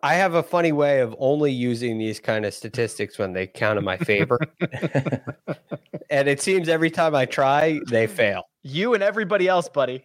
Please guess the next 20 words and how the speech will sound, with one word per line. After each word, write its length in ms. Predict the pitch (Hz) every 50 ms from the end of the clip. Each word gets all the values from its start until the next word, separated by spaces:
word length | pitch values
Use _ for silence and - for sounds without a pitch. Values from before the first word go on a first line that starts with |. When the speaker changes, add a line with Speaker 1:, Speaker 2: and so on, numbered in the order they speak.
| _ -
Speaker 2:
Only 280 | - 170 175 - 185 175
Speaker 1:
Yeah. 40 |
Speaker 2:
use 200 | 170 170 175 170
them 160 | 156 175 170 156
when 160 | 165 160 147
they're 100 | 170 190
Speaker 1:
These, 140 | 208 214 151
Speaker 2:
in 200 | 147 147 160 147
Speaker 1:
these 220 | 175 208 226 220
Speaker 2:
your 80 | 139 135
Speaker 1:
don't 220 | 185 180 185 170
Speaker 2:
favor. 40 | 143
Speaker 1:
hold, 320 | 185 165 165 160 147 139 -
they're, 280 | - 156 156 160 151 -
they're 280 | 147 135 131 160 156 151
more 360 | 139 143 151 165 165 165 165
often 320 | 160 156 - - 160 151 143
than 180 | 135 123 120
not 300 | 123 123 120 120 - -
coincidences. 840 | - - 117 110 107 107 - - 101 101 90 - - - - - -